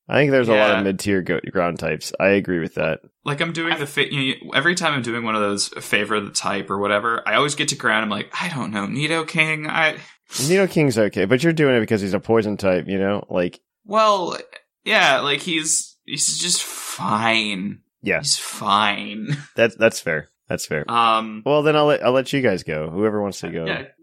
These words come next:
Speaker 3: Lydian, y-, you had stronger opinions about No Rodriguez than me, so.
Speaker 2: I, I will propose, uh, should I propose a top or a bottom here?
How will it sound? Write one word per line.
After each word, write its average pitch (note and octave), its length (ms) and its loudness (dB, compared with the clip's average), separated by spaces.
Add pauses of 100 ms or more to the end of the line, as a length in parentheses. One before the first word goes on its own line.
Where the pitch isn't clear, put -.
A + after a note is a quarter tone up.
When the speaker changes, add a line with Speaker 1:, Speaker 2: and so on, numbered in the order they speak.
Speaker 3:
Lydian, F3 320 -2
y-, C#3+ 80 -4
you D#3 180 -2
had F#3 240 -2 (180)
stronger D3 500 0
opinions B2 380 -2
about B2+ 180 -2
No C3+ 140 0
Rodriguez A#2+ 520 -2
than A#2 140 -4
me, A#2 140 0
so. A2 320 -6 (220)
Speaker 2:
I, C3+ 380 2
I D3+ 160 4
will F3+ 140 -2
propose, C3+ 840 0
uh, A2+ 460 4
should - 180 0
I C3+ 80 4
propose C#3+ 280 -4
a C3+ 80 -6
top E3+ 300 2
or C#3 80 2
a A#2+ 60 0
bottom G#2 360 2
here? G#2 400 -8